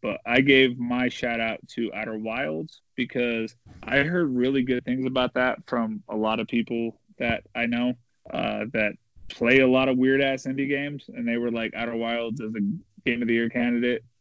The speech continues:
and a lot of people were upset when it wasn't nominated for game of the year. So, um, I'm gonna give Outer Wilds my, uh, my, uh, thumbs up there. So, even though I didn't play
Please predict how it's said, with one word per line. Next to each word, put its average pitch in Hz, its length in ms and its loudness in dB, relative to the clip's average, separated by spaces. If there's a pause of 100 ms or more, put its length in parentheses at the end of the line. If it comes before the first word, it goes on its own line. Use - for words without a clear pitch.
and 110 320 -2 (140)
a - 20 -4
lot 117 160 0
of 120 80 -2
people 131 140 4
were 113 80 2
upset 107 320 0
when 110 80 -2
it 104 80 -4
wasn't 113 320 0
nominated 117 440 0
for 113 80 -4
game 107 220 0
of 101 60 -4
the 101 60 -4
year. 101 180 -2
So, 101 260 -6 (360)
um, 127 460 4
I'm 131 120 -6
gonna 147 160 2
give 139 180 2
Outer 131 260 -4
Wilds 127 600 -4 (140)
my, 117 340 -2
uh, 110 520 -4 (280)
my, 113 480 0
uh, 107 180 -4 (120)
thumbs 113 300 -2
up 113 220 0
there. 101 280 -8 (320)
So, - 380 -4 (520)
even 120 220 6
though 117 120 6
I 113 60 4
didn't 110 220 0
play 104 200 -6